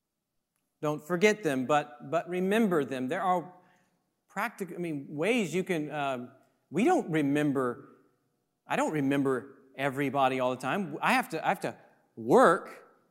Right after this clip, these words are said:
and put things into my life so that I can remember. What, like, one of those things, we just have a, a prayer guide on our, on our dinner table, and, and we flip through one missionary family at a time or, or something like that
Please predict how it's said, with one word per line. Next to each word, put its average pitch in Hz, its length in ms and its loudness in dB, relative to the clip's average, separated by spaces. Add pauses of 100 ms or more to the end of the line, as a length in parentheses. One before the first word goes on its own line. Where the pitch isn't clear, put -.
(140)
and 123 100 -14
put 214 200 -4
things 208 240 4
into 196 100 4
my 180 140 6
life 185 240 6
so 180 80 -6
that 170 120 4
I 165 80 6
can 262 300 2
remember. 147 380 2
What, 208 160 0
like, 175 180 -2
one 214 140 2
of 226 40 4
those 208 180 4
things, 190 180 0
we 208 100 0
just 202 180 -4
have 202 140 0
a, 185 100 2
a 170 120 -2
prayer 233 260 2
guide 165 260 4
on 175 120 2
our, 170 120 2
on 175 140 0
our 180 80 2
dinner 208 240 2
table, 123 380 -2 (680)
and, 156 220 -4
and 165 200 -2
we 175 120 4
flip 202 320 0
through 165 400 2 (260)
one 196 480 2 (240)
missionary 196 540 0
family 196 580 -2 (840)
at 156 120 -4
a 156 40 -8
time 180 400 2
or, 156 240 0
or 156 80 -4
something 180 340 -2
like 180 240 0
that 170 400 0